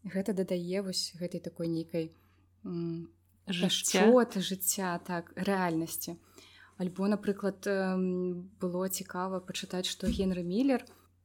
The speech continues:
Speaker 1: займаўся астрано-, астралогіяй, і ён рабіў прагнозы, і калі ён даведаўся, што вось па гэтых прагнозах выяўляецца, нібыта Гітлер перажыве яго, то ён кідае займацца астралогіяй.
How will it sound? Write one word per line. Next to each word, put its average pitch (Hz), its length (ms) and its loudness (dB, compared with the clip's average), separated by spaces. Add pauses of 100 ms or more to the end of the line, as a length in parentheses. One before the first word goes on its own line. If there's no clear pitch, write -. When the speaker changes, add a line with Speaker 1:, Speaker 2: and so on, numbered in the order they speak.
(100)
Speaker 1:
займаўся 180 720 -2 (220)
астрано-, 170 500 -4 (120)
астралогіяй, 180 800 2 (460)
і 190 420 0 (540)
ён 196 220 0
рабіў 190 320 2
прагнозы, 190 680 0 (400)
і 190 500 0
калі 202 300 2 (160)
ён 196 80 2
даведаўся, 196 580 0
што - 260 -4
вось 180 200 -4
па 190 100 -2
гэтых 202 380 -4
прагнозах 180 720 -4 (400)
выяўляецца, 190 800 2
нібыта 185 340 2
Гітлер 180 460 -4
перажыве 180 640 0
яго, 196 400 0 (280)
то 202 100 2
ён 208 180 4
кідае 185 380 2
займацца 160 520 -2
астралогіяй. 160 760 -4